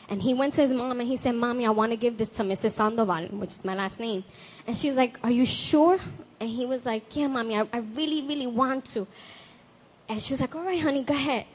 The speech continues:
So he came to me and he was like, "Missus Sandoval, I wanna give you this." So when I looked down, it was the letter C, which I told, you know, which God put in a dream for me and told Louis, "This is the,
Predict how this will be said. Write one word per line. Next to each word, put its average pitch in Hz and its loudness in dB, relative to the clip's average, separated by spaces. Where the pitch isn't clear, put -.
So - -4
he 302 6
came 302 4
to 269 0
me 202 0
and 226 -4
he 277 0
was 277 0
like, 302 2
"Missus 339 0
Sandoval, 330 2
I 269 2
wanna 294 0
give 254 0
you 247 0
this." 190 -4
So - -2
when 220 0
I 220 0
looked 247 0
down, 233 0
it 220 -2
was 208 -2
the 214 -2
letter 196 -2
C, 202 -8
which 214 -2
I 262 0
told, 254 4
you 254 0
know, 226 4
which 220 0
God 233 0
put 247 6
in 247 0
a 220 2
dream 247 0
for 247 -2
me 233 0
and 208 0
told 233 2
Louis, 240 4
"This 226 -2
is 220 -2
the, 214 -2